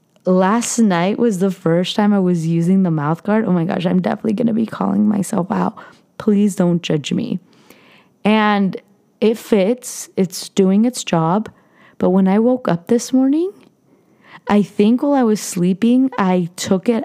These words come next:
out of my mouth or quién sabe qué, 'cause when I woke up, I didn't have my mouth guard in my mouth anymore. And I was like, "What the heck? Estrella, what are you doing?" And I'm like, "Ah, girl." So I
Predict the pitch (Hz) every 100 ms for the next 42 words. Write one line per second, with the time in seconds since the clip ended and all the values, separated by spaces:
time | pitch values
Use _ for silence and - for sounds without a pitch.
0 | - 190 156 175 269 330 _ _ _ _
1 | _ _ - 196 185 175 165 160 214 240
2 | 180 - 190 202 226 196 185 196 262 320
3 | - 226 190 190 180 208 247 220 180 208
4 | 220 220 190 175 185 - 196 196 175 160
5 | 170 185 190 170 160 170 - _ _ _
6 | _ _ _ _ _ 214 233 240 277 233
7 | 349 427 349 294 381 - - _ - 220
8 | - 320 359 349 320 - - - - 330
9 | 339 349 330 349 330 349 349 339 262 185
10 | _ _ - - - 269 277 240 - -
11 | 339 370 302 - _ _ _ - 226 269
12 | 277 247 170 _ _ _ _ - - _
13 | - 226 220 - - - - - 202 190
14 | 165 -